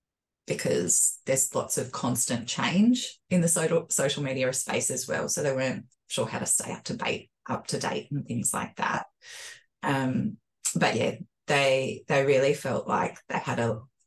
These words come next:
a lack of control or knowledge of the boundaries around being a gatekeeper kind of thing. So, you know, they were really concerned about medico-legal responsibilities, and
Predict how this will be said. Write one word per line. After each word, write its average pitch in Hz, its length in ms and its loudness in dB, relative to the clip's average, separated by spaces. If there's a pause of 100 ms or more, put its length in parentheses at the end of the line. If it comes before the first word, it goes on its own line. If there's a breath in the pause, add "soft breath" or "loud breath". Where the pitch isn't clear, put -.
(180)
a 131 100 0
lack - 220 -2
of - 100 -2
control - 600 4
or 101 100 6
knowledge 117 580 4
of 123 140 -2
the 123 100 0
boundaries 110 680 2
around 120 560 2 (1080 loud breath)
being 127 440 4 (160)
a 143 60 0
gatekeeper 123 800 0
kind - 260 0
of 143 100 -2
thing. - 520 -2
So, - 240 2 (340)
you 147 140 -2
know, 135 260 -2
they - 140 -2
were 123 80 2
really 123 160 4
concerned 135 360 0
about 156 220 0
medico-legal 123 720 2
responsibilities, - 1200 0
and 120 220 0